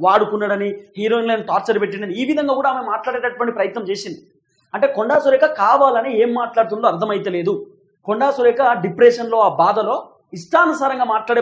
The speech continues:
ప్రయత్నం చేస్తున్నది. ఆమె ఒక మంత్రి అనేటటువంటి విషయం మర్చిపోయి కొండా సురేఖ మాట్లాడుతుంది. అక్కడ ఒక వివాదంలో చిక్కుకుంది అక్క. కొండా సురేఖ అక్కడే వివాదంలో ఆమె చిక్కుకున్నది. ఏది ఫస్ట్ కేటీఆర్ విషయంలో. అక్కడ కూడా కాంగ్రెస్ హైకమాండ్ చెప్పినారు,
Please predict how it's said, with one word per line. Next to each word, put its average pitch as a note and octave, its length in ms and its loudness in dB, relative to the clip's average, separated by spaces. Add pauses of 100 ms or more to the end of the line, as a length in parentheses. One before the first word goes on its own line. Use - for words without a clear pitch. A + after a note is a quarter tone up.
ప్రయత్నం G#3+ 360 0
చేస్తున్నది. F3 400 -4 (380)
ఆమె A3+ 180 0
ఒక B3+ 80 2 (140)
మంత్రి A#3 280 2 (100)
అనేటటువంటి B3 560 -2
విషయం A#3 300 -8
మర్చిపోయి G#3 560 -6 (480)
కొండా B3+ 280 2
సురేఖ B3 180 2 (140)
మాట్లాడుతుంది. G3+ 520 -2 (160)
అక్కడ - 280 0
ఒక B3+ 160 4
వివాదంలో A#3 420 2
చిక్కుకుంది F3+ 380 -4
అక్క. F3+ 120 -6 (500)
కొండా F#3+ 260 4
సురేఖ A3+ 280 2
అక్కడే C4 200 8 (360)
వివాదంలో A#3+ 440 6 (140)
ఆమె G#3 180 0
చిక్కుకున్నది. G#3 460 -4
ఏది G#3+ 120 -2
ఫస్ట్ G#3+ 240 -4 (100)
కేటీఆర్ A#3 380 2
విషయంలో. F#3 300 -8 (520)
అక్కడ D4 180 6 (100)
కూడా C#4+ 100 4 (140)
కాంగ్రెస్ B3 340 2
హైకమాండ్ A3 400 -2
చెప్పినారు, G#3 340 -2